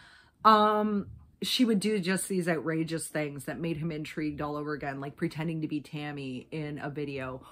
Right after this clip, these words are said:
or, like, kidnapping the January girl. And she always had a prescription for the Halcyon. I just wanted to let you guys know too. And she would always be filling it. Let's just say.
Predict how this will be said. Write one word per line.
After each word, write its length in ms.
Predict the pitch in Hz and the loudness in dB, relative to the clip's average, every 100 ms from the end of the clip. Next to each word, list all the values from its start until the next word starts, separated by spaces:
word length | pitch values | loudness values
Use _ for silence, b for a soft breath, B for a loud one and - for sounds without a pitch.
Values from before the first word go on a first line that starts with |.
| B | B
or, 240 | 175 160 156 | -2 0 2
like, 280 | 151 151 - | 0 -2 -6
kidnapping 580 | - 156 147 143 143 | -6 -4 -6 -6 -8
the 80 | 131 | -10
January 540 | 131 143 139 135 127 131 | -8 -8 -6 -8 -8 -8
girl. 300 | 113 107 - B 262 | -8 -8 -8 B -2
And 120 | 202 | 0
she 140 | 185 247 | 2 2
always 380 | - 185 220 226 | 6 6 6 4
had 160 | 233 | 2
a 20 | |
prescription 1080 | 226 196 180 - 165 160 - 190 196 208 208 - - | 2 -2 -4 -4 -6 -6 -4 -4 -2 -4 -6 -12 -6
for 140 | 208 | 0
the 120 | 196 | 0
Halcyon. 760 | 175 180 185 - 185 180 185 180 | 2 0 0 -2 -2 -2 -2 -4
I 100 | 165 | -6
just 140 | 165 | -6
wanted 240 | 165 160 - | -8 -8 -8
to 100 | 170 | -6
let 160 | 156 | -6
you 80 | 170 | -4
guys 300 | 156 156 156 | -4 -6 -8
know 140 | 156 | -10
too. 340 | 151 - 151 151 | -10 -6 -6 -4
And 140 | 160 | -6
she 80 | - | -6
would 120 | 160 | -4
always 220 | 143 139 - | -4 -6 -8
be 120 | - | -12
filling 400 | - 117 120 98 | -12 -12 -12 -12
it. 160 | 110 - _ | -16 -18 _
Let's 220 | - - | -16 -16
just 240 | - - - | -16 -16 -14
say. 240 | - - | -16 -16